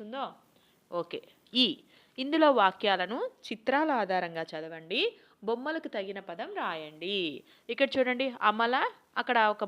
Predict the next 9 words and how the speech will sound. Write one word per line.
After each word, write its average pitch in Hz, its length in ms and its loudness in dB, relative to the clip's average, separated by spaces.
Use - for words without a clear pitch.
బొమ్మ 220 240 2
ఇచ్చాడు. 196 280 2
ఆ 185 120 -8
బొమ్మ 233 240 -2
అంటే 240 160 -2
ఏమొస్తున్నది? 240 560 -2
పుస్తకం 196 600 0
చదువుతున్నది. 180 920 0
రాత్రివేళ 214 640 6